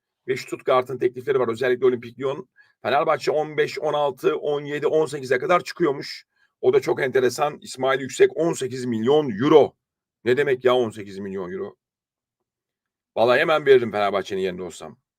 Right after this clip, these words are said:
On sekiz milyon euro. Stuttgart da istiyor ama söyleyelim. Ee, Çağlar Söyüncü'yü söyledim. Yayının başında söylemiştim. Porto ve Fenerbahçe ısrarla istiyordu.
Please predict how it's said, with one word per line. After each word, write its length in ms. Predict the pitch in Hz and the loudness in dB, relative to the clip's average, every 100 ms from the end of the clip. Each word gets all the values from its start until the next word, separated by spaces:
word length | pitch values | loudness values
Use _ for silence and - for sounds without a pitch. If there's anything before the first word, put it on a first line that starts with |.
| _ _ | _ _
On 160 | 123 117 | -4 -4
sekiz 280 | 113 104 | -6 -12
milyon 300 | 98 95 92 | -12 -10 -10
euro. 240 | 90 90 - _ _ _ _ _ _ _ _ _ _ | -10 -12 -14 _ _ _ _ _ _ _ _ _ _
Stuttgart 540 | - - 190 190 - | -16 -12 4 6 6
da 40 | 135 | 2
istiyor 280 | 110 - 110 | -2 -2 -4
ama 100 | 101 | -4
söyleyelim. 580 | - 110 101 95 82 _ _ _ _ _ _ _ _ _ _ _ _ - | -2 0 2 0 0 _ _ _ _ _ _ _ _ _ _ _ _ 0
Ee, 260 | 127 131 | 6 6
Çağlar 360 | 127 165 170 196 | 6 6 8 8
Söyüncü'yü 420 | 190 185 185 190 | 8 8 8 2
söyledim. 480 | 185 180 175 165 - | 4 6 6 2 -6
Yayının 340 | - 143 156 156 | 2 2 4 2
başında 300 | 139 156 190 | -2 0 0
söylemiştim. 600 | - 127 120 - 135 120 _ _ _ _ | 4 4 2 -4 -10 -10 _ _ _ _
Porto 380 | - 170 180 175 | 4 6 6 4
ve 180 | 165 160 | 4 2
Fenerbahçe 520 | 139 156 165 156 151 | 0 -2 0 0 -2
ısrarla 400 | 156 - 170 175 | -4 2 4 4
istiyordu. 540 | 160 - 170 170 170 | -2 -4 -4 -2 -6